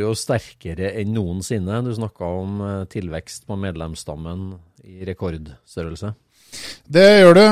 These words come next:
Speaker 2: Vi, eh, for de som ikke vet det, så åpnet jo vi opp, eh, for, eh, også fire år siden for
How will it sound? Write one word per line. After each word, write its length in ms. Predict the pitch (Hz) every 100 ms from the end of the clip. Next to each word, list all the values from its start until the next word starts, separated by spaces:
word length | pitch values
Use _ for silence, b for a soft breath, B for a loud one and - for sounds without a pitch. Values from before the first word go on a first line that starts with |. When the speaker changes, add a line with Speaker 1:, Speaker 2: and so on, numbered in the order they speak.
| 208 185
Speaker 2:
Vi, 120 | 175
eh, 380 | 175 170 165 151
for 80 | 151
de 60 | 156
som 120 | 156
ikke 100 | 143
vet 160 | 143 135
det, 140 | 147 135
så 80 |
åpnet 400 | 151 135 117 127 123
jo 80 | 127
vi 140 | 127 123
opp, 340 | 120 - - 147
eh, 220 | 127 123
for, 240 | 117 127
eh, 680 | 123 123 123 123 120 120 120 120
også 240 | 113 123
fire 220 | 117 120
år 100 | 107
siden 360 | 107 110 110 151
for 200 | 135 135